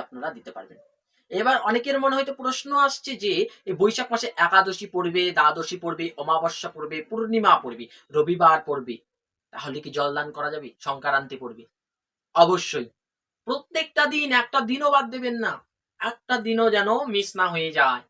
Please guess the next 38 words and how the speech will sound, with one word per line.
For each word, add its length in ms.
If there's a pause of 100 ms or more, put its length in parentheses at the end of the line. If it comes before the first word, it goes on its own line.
(320)
এই 80 (180)
একত্রিশটা 480 (180)
দিন 200 (200)
ধরে 160 (100)
জল 200
দান, 160
শুধু 160
এই 120
বৈশাখ 440
মাস 120 (100)
বলে 120 (100)
নয়, 180 (400)
প্রত্যেকটা 480 (140)
মাসেই 360 (100)
জল 220
দান 180
করবেন। 280
তবে 220
বৈশাখ 320
মাসের 180 (200)
বিশেষ 320 (120)
মাহাত্ম্য 340
রয়েছে। 280 (920)
এক 280 (100)
গন্ডুস 400
জল, 160
অর্থাৎ 220
বৈশাখ 280
মাসে 180
যদি 280
আপনি 160 (360)
একটু 220 (100)
জল 200
দান 180
করেন 260 (380)
তার 140 (220)
বিশাল 600 (120)
পুণ্য 220